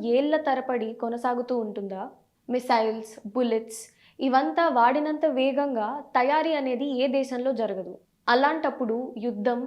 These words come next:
ఏళ్ల తరబడి ఎలా జరుగుతుందంటే మూడో దేశం జోక్యం చేసుకున్నప్పుడు. అవును, ఎప్పుడైతే రెండు దేశాల కొట్లాట్లోకి మూడో దేశం వచ్చి ఒక సైడ్ తీసుకొని ఆయుధ, ఆర్థిక సహాయం అందిస్తుందో అప్పుడే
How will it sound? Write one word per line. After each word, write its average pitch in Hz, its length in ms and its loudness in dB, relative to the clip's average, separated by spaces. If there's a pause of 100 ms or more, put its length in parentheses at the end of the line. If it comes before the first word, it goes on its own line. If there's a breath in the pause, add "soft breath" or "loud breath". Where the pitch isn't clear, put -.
(140)
ఏళ్ల 262 280 4
తరబడి 254 400 2
ఎలా 240 260 4
జరుగుతుందంటే 226 800 -2 (500 loud breath)
మూడో 302 420 4
దేశం 262 380 2 (140)
జోక్యం 233 360 2
చేసుకున్నప్పుడు. 196 600 -8 (340)
అవును, 240 320 0 (520 soft breath)
ఎప్పుడైతే 254 640 2 (300)
రెండు 240 180 2
దేశాల 240 420 0
కొట్లాట్లోకి 247 800 -4 (220)
మూడో 285 260 0
దేశం 269 340 -2 (100)
వచ్చి 226 240 -10
ఒక 247 160 -4
సైడ్ 226 420 -4
తీసుకొని 208 480 -12 (560 soft breath)
ఆయుధ, 247 420 6 (540)
ఆర్థిక 311 340 2
సహాయం 262 500 -2
అందిస్తుందో 220 600 -6 (540 soft breath)
అప్పుడే 311 400 2